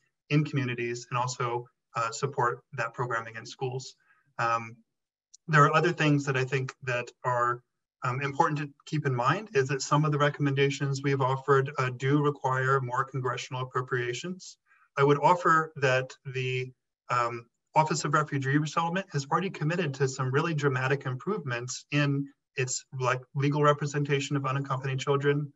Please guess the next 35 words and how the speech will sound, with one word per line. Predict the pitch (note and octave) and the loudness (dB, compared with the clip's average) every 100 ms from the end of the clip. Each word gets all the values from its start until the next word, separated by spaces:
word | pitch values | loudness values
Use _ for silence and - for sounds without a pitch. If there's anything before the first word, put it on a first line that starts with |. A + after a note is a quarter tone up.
| _ _ _ | _ _ _
uh, | B2 A#2+ A#2+ | -2 0 0
that | B2 C3 | 0 -2
it's | B2+ - | -2 -2
also | C#3 - C3 | -2 0 0
expanding | B2 - B2+ C3 C3 | 0 -6 -4 -2 -2
and | B2 | -2
revising | A#2+ A#2+ A#2+ B2 C3 A#2+ | -2 -2 -2 -4 -4 -6
its | A#2 | -8
P | - B2+ | -8 -8
R | - B2+ | -6 -4
S | C3+ | -4
program. | - C3+ C3 C3+ C3+ C#3 - _ - | -2 -2 0 0 -2 -4 -12 _ -2
And | |
I | C#3 | 0
think | - F#3+ G3 | 0 -2 0
there | E3+ | 0
is | D3 F3 F3+ | 4 4 4
some | - E3+ D3+ | 2 0 0
wind | E3 A3 | -2 -2
here | F3 C3+ B2 | -2 0 0
in | B2+ | -2
improving | B2 - F3+ E3+ D3+ | -6 -4 -4 -2 -4
these | B2+ A#2+ | -4 -8
things | - A#2+ B2 C3 | -10 -10 -4 -4
in | C3 | -2
ways | B2 C3+ C3 - | 0 0 -2 -2
that | B2+ B2+ _ _ _ | -4 -4 _ _ _
are | B2 A#2+ A#2+ - | -2 -2 -4 -8
guided | - B2+ D3 C#3 | 0 0 0 -2
by, | C3+ C3 C3 C3+ C3 | -2 2 2 2 0
uh, | B2 A#2+ - | 0 0 -2
administrative | C3+ B2+ C3+ C#3 C3+ C3 A#2+ | -6 -4 -4 -2 0 0 0
budget, | B2 C3+ C#3 - | -4 -4 -10 -8
uh, | B2 | -8
proposals, | - - D#3 F3 - - | -8 -6 -6 -6 -12 -20